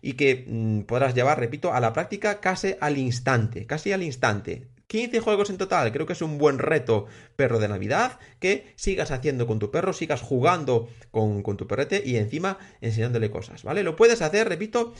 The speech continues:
en mi red social, en Instagram. Cada día ahí publicaré una infografía con el juego en cuestión. Me puedes encontrar como arroba Fernando Pef. Te repito, arroba Fernando Pef, P E F, Fernando Pef, ¿ok?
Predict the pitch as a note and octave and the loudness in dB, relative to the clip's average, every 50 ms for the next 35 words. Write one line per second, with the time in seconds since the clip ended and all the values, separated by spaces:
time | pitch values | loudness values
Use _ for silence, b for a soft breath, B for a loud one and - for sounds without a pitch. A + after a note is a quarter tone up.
0 | B B B - C3 C#3 C3+ B2+ B2 B2 C3+ D3 C#3 A#2+ A2 A2 F3+ G3 G#3+ A3 | B B B -2 -2 0 0 2 2 2 2 0 0 -2 -2 0 2 2 2 2
1 | - - G#3+ A3+ A#3 A#3 - - - A3 A3 G3 C3+ - A#2+ G#2+ G2 G2 G2+ - | 2 0 0 0 0 -4 -8 -4 -2 0 0 0 0 0 0 0 2 0 -2 -4
2 | - F#2 - F#2 G2 D3 F#3 G3 E3 F#3+ A3+ A3+ A3 - A#2+ A#2 A#2 A#2+ C3 D#3 | -8 -10 -8 -4 -2 0 2 2 2 2 0 -2 -4 -4 -4 -2 -2 0 2 2
3 | E3 D3+ C#3+ C#3 C3+ B2+ A#2+ B2 E3 C#3+ A#2 A2+ A2 - G3+ G3+ G#3+ G#3 B B | 2 2 0 -2 -2 -2 -2 0 2 2 2 2 0 0 0 0 0 0 B B
4 | B B B - G3+ G#3+ G3+ F#3 D#3+ - F3+ F#3 F#3 G3 F#3+ F#3+ B B B B2+ | B B B 0 2 2 2 0 0 0 0 2 2 2 0 -2 B B B -6
5 | - C3 B2+ B2 G#2 - - G2 F2 D#2+ G2 B B B B B B A2+ A2 F#3+ | -6 -2 -2 -2 -2 -2 -4 -4 -6 -6 -10 B B B B B B -4 -2 -2
6 | A3+ A3+ A3 G3+ F#3 F3+ G#3+ A3 A3 - G3+ G3+ A3 G#3+ G#3+ - - A2+ A2+ D#3 | -2 -2 -2 -4 -2 0 0 0 0 0 0 0 0 -2 -2 0 0 0 2 2
7 | G#3 A3 A3 A3+ A#3 A#3 A#3 B B B B _ - - B2+ B2+ E3 F3+ F#3 F#3 | 2 2 2 2 0 -2 -6 B B B B _ -4 -4 -2 0 -2 -2 0 -2
8 | F#3+ G3 F#3+ - - _ - C#3 A2+ G2 - - - - - - _ - - - | -2 -2 -4 -6 -8 _ 4 4 4 4 2 -4 -14 -20 -20 -20 _ -20 -14 -14
9 | G#2 - F#2 F#2+ - - - - - B2+ C#3+ E3 F#3 G3 G3+ - - - A#2 B2+ | -10 -10 -10 -4 -2 -2 -2 -2 -2 -2 -2 0 0 0 -2 -4 -4 -4 -4 -2
10 | D3 E3 F3+ F3+ F#3+ G3 F#3+ F#3+ - F3+ G3 F3+ A#2 A2+ - - - _ _ F3 | -2 -4 -4 -2 -2 -4 -4 -2 0 2 2 2 2 0 -4 -10 -20 _ _ 2
11 | F#3+ G#3 G#3 - F#3 - - D3 D#3 - - - - F#2 - - F#2 F#2+ D3 F3 | 2 2 4 2 -2 -2 0 2 2 2 2 0 -2 -4 -4 -6 -8 -6 -6 -4
12 | F#3+ G#3 G#3 G3+ - - - - G2+ A2+ - - - - - _ _ _ - - | -4 -4 -6 -6 -6 0 2 2 2 2 0 -8 -16 -20 -20 _ _ _ 0 4